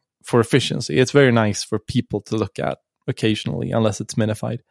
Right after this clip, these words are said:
but it's not very efficient. And I think that's been one of the attractive <laughs> nuisances of my dive into data pipelines, like, trying to find an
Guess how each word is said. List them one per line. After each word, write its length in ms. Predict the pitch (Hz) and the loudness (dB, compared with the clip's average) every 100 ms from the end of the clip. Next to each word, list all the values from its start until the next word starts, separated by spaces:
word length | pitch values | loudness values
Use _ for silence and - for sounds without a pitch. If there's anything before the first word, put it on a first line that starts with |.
| _ - | _ 0
but 140 | 120 | 4
it's 180 | 110 - | 4 4
not 200 | 120 110 | 2 2
very 200 | 113 104 | 0 -4
efficient. 480 | - - - - - | -6 -10 -10 -10 -2
And 240 | 123 123 131 | 2 2 2
I 100 | 123 | 2
think 280 | 135 113 - | 2 0 2
that's 420 | 120 - - - | 4 2 -4 -8
been 480 | - 113 101 101 95 _ _ _ _ _ _ _ _ - | 0 2 2 -2 -4 _ _ _ _ _ _ _ _ 0
one 260 | 117 120 113 | 4 4 4
of 140 | 104 | 2
the 240 | 110 104 - | 2 2 0
attractive 460 | - 113 - 110 | 0 0 0 -2
<laughs> 120 | 104 113 | 2 4
nuisances 800 | 117 - 120 - - 123 - | 2 2 -2 -2 -4 -4 -2
of 100 | 117 | -2
my 180 | 107 104 | 0 0
dive 400 | 101 107 110 107 | 0 0 0 -2
into 200 | 110 - | -8 -4
data 260 | 110 107 101 | 0 0 -2
pipelines, 680 | - 107 - 87 113 - - | -4 -6 -6 -8 -8 -12 -10
like, 320 | - 113 - _ _ _ _ | -4 -4 -6 _ _ _ _
trying 260 | - 131 117 | 0 2 2
to 80 | 110 | 0
find 400 | 117 107 104 - _ _ _ | 0 2 0 -6 _ _ _
an 120 | 131 | -6